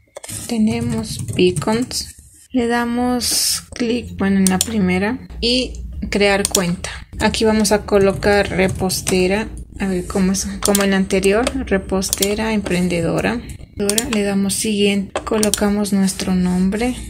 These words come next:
yo le voy a poner repostería en este caso, y nuestro correo que, bueno, en este caso lo voy a verificar con este.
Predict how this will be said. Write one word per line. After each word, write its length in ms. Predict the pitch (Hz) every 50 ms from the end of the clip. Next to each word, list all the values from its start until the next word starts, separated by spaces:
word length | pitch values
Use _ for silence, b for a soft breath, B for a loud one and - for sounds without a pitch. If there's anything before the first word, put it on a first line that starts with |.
| - - -
yo 240 | 285 254 196 202
le 80 | 202 196
voy 120 | 190 185
a 40 | 185
poner 380 | 185 - 196 190 196 - - -
repostería 960 | - 190 185 - - 185 185 185 - - - 190 196 196 196 190 196 202 226 240 240 - -
en 80 | 233 196
este 340 | 180 185 - - - -
caso, 500 | - - - 202 214 214 214 - - 269 269 - - B B B B B B B B - -
y 120 | - 226 226
nuestro 340 | 220 214 214 - - 220 214 - -
correo 300 | 208 196 185 196 202 202 202 208 - - -
que, 240 | - 175 151 - - -
bueno, 240 | 180 160 151 160
en 80 | 165 165
este 160 | 202 - -
caso 280 | - - 196 202 - 208
lo 100 | 202 190
voy 180 | 185 185 185 185
a 140 | 180 180 180
verificar 800 | 214 190 180 180 190 190 - 220 220 - - 190 196 220 214 -
con 260 | - 196 180 185 180
este. 380 | 175 180 - - - 254 269